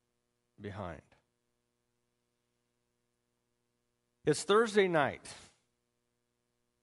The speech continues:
They've celebrated the Passover, and Jesus knows that tonight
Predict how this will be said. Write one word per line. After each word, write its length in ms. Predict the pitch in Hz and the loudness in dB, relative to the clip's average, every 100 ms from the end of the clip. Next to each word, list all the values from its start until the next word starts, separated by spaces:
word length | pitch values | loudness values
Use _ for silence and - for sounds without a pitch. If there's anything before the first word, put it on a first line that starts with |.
| _ - | _ -4
They've 160 | 139 | -4
celebrated 640 | - 170 185 175 180 170 147 | 2 4 4 4 4 2 -2
the 80 | |
Passover, 760 | 147 170 175 170 175 160 160 160 | 0 2 2 2 2 2 0 0
and 220 | 147 139 123 | 0 0 0
Jesus 520 | 139 185 175 180 - | -2 -2 -2 -4 -4
knows 460 | 147 131 120 107 | -2 0 0 -4
that 220 | 120 117 - | -4 -6 -6
tonight 500 | 127 131 127 104 | -4 -2 -2 -4